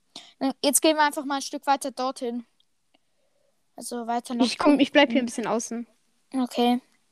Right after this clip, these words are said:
Speaker 1: Ja, fa-, falls auf einmal so ein Bull zum Beispiel aus dem Gebüsch rauskommt. Wär nicht so lust-, oh, hier ist, oh, oh mein Gott. Neuner Team von oben, Neuner, Neuner Leon.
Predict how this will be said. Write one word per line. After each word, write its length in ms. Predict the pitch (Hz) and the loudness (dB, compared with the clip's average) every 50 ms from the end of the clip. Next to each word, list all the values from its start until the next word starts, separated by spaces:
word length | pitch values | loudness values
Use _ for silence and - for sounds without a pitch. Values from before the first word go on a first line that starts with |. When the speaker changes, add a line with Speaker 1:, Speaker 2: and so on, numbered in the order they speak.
| - - _ _ _ - - _ _ _ _ _ _ _ _ - - | -20 -20 _ _ _ -20 -20 _ _ _ _ _ _ _ _ -6 2
Speaker 1:
Ja, 180 | 247 254 254 | 4 6 6
fa-, 220 | 240 - 277 254 - - | 6 6 4 2 2 0
falls 340 | - - 269 254 240 - - | 0 2 2 2 2 2 -2
auf 160 | - 240 - | -2 -2 0
einmal 240 | 247 240 254 254 247 | -2 -2 -2 -2 -4
so 100 | - 269 | -6 -8
ein 60 | 240 | -8
Bull 240 | - 254 262 269 254 | -8 -8 -8 -8 -8
zum 160 | - - 240 | -10 -8 -8
Beispiel 280 | 240 240 - - 247 226 | -8 -8 -6 -6 -6 -6
aus 120 | 233 233 | -6 -6
dem 100 | - 240 | -8 -12
Gebüsch 320 | 226 214 - 254 - - | -14 -12 -12 -14 -10 -8
rauskommt. 520 | - 233 233 - - - 233 226 233 - _ _ _ _ _ _ _ _ _ _ _ _ _ _ _ _ _ _ _ _ _ _ _ _ _ _ _ _ _ _ _ - | -6 -6 -6 -6 -6 -8 -10 -10 -10 -14 _ _ _ _ _ _ _ _ _ _ _ _ _ _ _ _ _ _ _ _ _ _ _ _ _ _ _ _ _ _ _ -8
Wär 140 | 254 247 | -6 -4
nicht 180 | 240 254 254 - | -4 -4 -4 -4
so 360 | - - 262 254 247 247 247 | -4 -2 -2 -2 -2 -4 -4
lust-, 460 | 247 240 240 233 233 233 - - - _ _ _ _ - - | -6 -6 -6 -6 -8 -8 -10 -12 -14 _ _ _ _ -6 2
oh, 200 | - 277 320 339 | 6 6 6 6
hier 180 | 294 277 320 302 | 6 4 2 0
ist, 200 | - - - _ _ _ _ _ - | 0 -2 -8 _ _ _ _ _ 0
oh, 320 | 247 285 311 349 359 359 359 330 _ _ - | 2 4 4 4 4 2 -2 -6 _ _ -14
oh 60 | 285 | -12
mein 160 | 294 294 277 | -10 -10 -10
Gott. 160 | 247 269 262 - - - - _ _ _ _ _ - | -12 -12 -14 -16 -18 -20 -20 _ _ _ _ _ -16
Neuner 400 | 226 247 269 277 294 311 302 302 | -10 -6 -4 -4 -4 -4 -6 -8
Team 180 | - 311 294 | -6 -8 -8
von 160 | - 311 269 262 | -6 -6 -4 -2
oben, 200 | 294 311 277 330 320 311 - | -2 -2 -2 -4 -10 -18 -14
Neuner, 420 | - 262 277 277 277 277 277 277 277 - _ _ _ _ _ _ | -8 -6 -6 -4 -4 -4 -6 -8 -8 -12 _ _ _ _ _ _
Neuner 260 | - 269 262 262 254 | -8 -8 -6 -6 -6
Leon. 220 | 254 262 269 269 | -6 -6 -8 -8